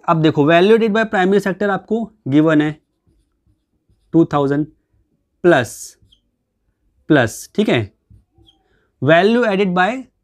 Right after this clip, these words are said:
secondary sector। अब यहाँ पे आपको सेकेंडरी सेक्टर की वैल्यू एडिशन नहीं दे रखी, लेकिन मैंने आपको बताया था वैल्यू एडिशन कैसे निकालते हैं,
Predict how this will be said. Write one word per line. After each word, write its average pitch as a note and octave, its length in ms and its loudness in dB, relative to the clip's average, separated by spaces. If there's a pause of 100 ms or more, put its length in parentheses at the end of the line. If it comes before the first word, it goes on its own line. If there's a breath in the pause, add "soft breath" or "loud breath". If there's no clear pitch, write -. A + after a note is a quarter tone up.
(120)
secondary E3 460 0
sector। A2+ 400 -8 (560)
अब G#3+ 200 -6 (420)
यहाँ C#3 280 2
पे F#3+ 40 -2
आपको F#3+ 280 -2
सेकेंडरी F#3 440 0
सेक्टर F#3 320 -2
की F#3+ 120 -2
वैल्यू F3 240 2
एडिशन F3+ 260 0
नहीं G3 100 0
दे F#3+ 80 -2
रखी, F3+ 360 -4 (380)
लेकिन E3 260 2
मैंने G3 240 2
आपको G3 220 -2
बताया E3+ 260 0
था G#3 120 -2
वैल्यू E3+ 380 4
एडिशन F3 280 2
कैसे F3 220 -4
निकालते D#3+ 420 -2
हैं, G#3+ 200 -4